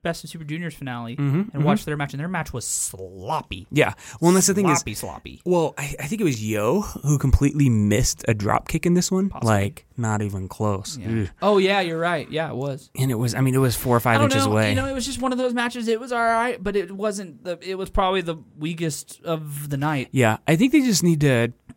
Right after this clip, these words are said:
Speaker 2: I think what they're
Speaker 1: A little
Speaker 2: trying
Speaker 1: bit
Speaker 2: is
Speaker 1: of
Speaker 2: they're trying some new
Speaker 1: consistency.
Speaker 2: stuff
Speaker 1: I think they just need a little consistency.
Speaker 2: And I think that's what it is. I think, I think they had,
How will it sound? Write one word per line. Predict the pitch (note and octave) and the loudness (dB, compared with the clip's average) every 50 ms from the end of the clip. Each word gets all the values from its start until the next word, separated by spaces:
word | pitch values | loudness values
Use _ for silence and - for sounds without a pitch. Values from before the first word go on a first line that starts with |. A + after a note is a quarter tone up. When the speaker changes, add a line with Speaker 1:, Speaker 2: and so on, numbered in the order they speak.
| _ _ _ _ - - _ _ | _ _ _ _ -20 -20 _ _
Speaker 2:
I | - D3+ C#3 | 2 2 4
think | - F3 F#3 | 4 4 4
what | F3+ A#3 | 4 4
they're | - F#3 | 4 4
Speaker 1:
A | C3+ | 4
little | - C3+ B2 | 4 6 6
Speaker 2:
trying | B2 C3+ | 6 8
Speaker 1:
bit | C#3 | 6
Speaker 2:
is | B2+ A#2 | 6 6
Speaker 1:
of | |
Speaker 2:
they're | C3 B2 | 4 4
trying | C3 - C3+ C3 D3 D#3 | 4 6 8 8 8 8
some | - F#3+ F#3+ | 6 6 6
new | G3+ A3 | 6 6
Speaker 1:
consistency. | A#3+ - - - B2+ A#2+ C3+ - | 4 4 4 4 4 4 4 2
Speaker 2:
stuff | - _ - | -2 _ -10
Speaker 1:
I | - D3 | -8 -6
think | D3+ E3+ E3 | -6 -4 -4
they | D#3+ D3 | -4 -6
just | D3 C#3 C3+ | -6 -6 -6
need | B2 | -4
a | A#2 | -4
little | A#2+ A#2+ A#2+ | -4 -4 -6
consistency. | - G#2 G2+ - A#2 G#2+ - G2 - | -6 -8 -10 -10 -10 -10 -8 -4 -2
Speaker 2:
And | F#3 F#3+ | 0 2
I | F#3+ | 2
think | F#3 - A#3+ - | 2 2 2 2
that's | G#3+ G3 - | 2 2 4
what | F#3 D#3+ | 4 4
it | F#3 | 6
is. | F3+ D3+ B2+ | 4 4 4
I | B2+ B2+ | 4 4
think, | - F#3 F#3 - - | 4 2 2 2 0
I | - D3+ | 0 0
think | C#3+ D3 F3+ F3+ D3 A2+ | 2 2 0 -2 -2 0
they | C3 D3 C#3 B2 | 0 2 2 2
had, | B2+ C3+ C#3+ C#3+ C#3 - | 2 2 2 0 0 -2